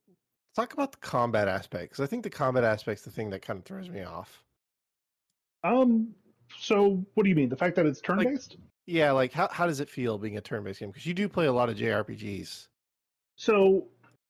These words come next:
Speaker 2: it's, it's like, it's true turn-based. Um, and it's actually kind of interesting when you're playing in co-op, where you,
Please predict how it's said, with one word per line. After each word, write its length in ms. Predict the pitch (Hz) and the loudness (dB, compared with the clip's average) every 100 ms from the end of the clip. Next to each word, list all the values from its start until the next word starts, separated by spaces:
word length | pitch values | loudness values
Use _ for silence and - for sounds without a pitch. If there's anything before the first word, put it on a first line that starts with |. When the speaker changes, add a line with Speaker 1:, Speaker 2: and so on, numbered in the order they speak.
| _ _ _ | _ _ _
Speaker 2:
it's, 300 | 196 190 - - | 0 0 -2 -2
it's 180 | 175 | 0
like, 200 | 202 180 - | 0 0 -2
it's 220 | 170 - | -4 -4
true 400 | - 190 190 180 | -4 2 4 4
turn-based. 760 | - 156 147 113 101 85 - - | 2 2 2 0 -6 -12 -18 -6
Um, 420 | 156 131 120 107 - | -4 -2 -4 -6 -2
and 100 | 175 | -2
it's 140 | 170 | 0
actually 220 | 294 - | -2 0
kind 100 | 254 | 0
of 80 | 170 | 2
interesting 340 | 165 180 - 160 | 2 0 0 0
when 120 | 143 | 2
you're 100 | 147 | 0
playing 240 | 165 147 | 0 0
in 80 | 117 | -2
co-op, 540 | - 117 127 156 - _ - _ _ _ _ | -2 -2 0 -2 -8 _ -20 _ _ _ _
where 480 | 147 160 160 151 151 | 0 4 6 6 4
you, 680 | 156 160 156 139 131 127 | 2 4 4 4 2 0